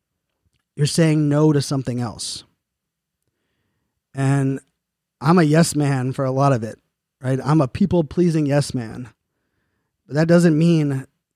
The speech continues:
that that's a good thing. <laughs> And in many cases, that, that those, those things that we have to say no to that we often don't see can oftentimes be the things that are, you know, the fall off that we, you know, kind of off our radar. And so,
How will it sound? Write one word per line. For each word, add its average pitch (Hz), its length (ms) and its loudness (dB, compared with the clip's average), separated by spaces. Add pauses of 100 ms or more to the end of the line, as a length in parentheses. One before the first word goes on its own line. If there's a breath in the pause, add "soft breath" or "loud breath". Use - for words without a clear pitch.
(240)
that 147 80 -4
that's 143 180 0
a 135 80 -4
good 151 200 0
thing. 127 280 -2 (100)
<laughs> - 120 -8
And 147 180 0
in 147 100 0
many 160 220 4
cases, 135 640 0 (840 loud breath)
that, 151 300 2 (500)
that 151 460 -2 (760)
those, 151 280 4 (100)
those 160 240 -2
things 170 260 0
that 165 80 0
we 156 120 2
have 151 160 0
to 151 80 -4
say 147 180 -2
no 143 260 2
to 147 240 0
that 139 100 0
we 135 120 -2
often 139 280 -2
don't 135 220 -2
see 139 460 0 (760)
can 156 120 0
oftentimes 147 640 0
be 151 100 0
the 139 140 2
things 143 380 0
that 135 200 0 (240)
are, 135 540 0
you 143 80 -4
know, 131 160 -2
the 135 120 0
fall 147 320 0
off 139 200 0
that - 160 -8
we, 135 140 -2
you 135 260 -2
know, 123 80 -4
kind 147 120 -2
of 127 80 -4
off 131 280 -4
our 131 100 -2
radar. 131 380 0
And 131 120 -2
so, 135 300 2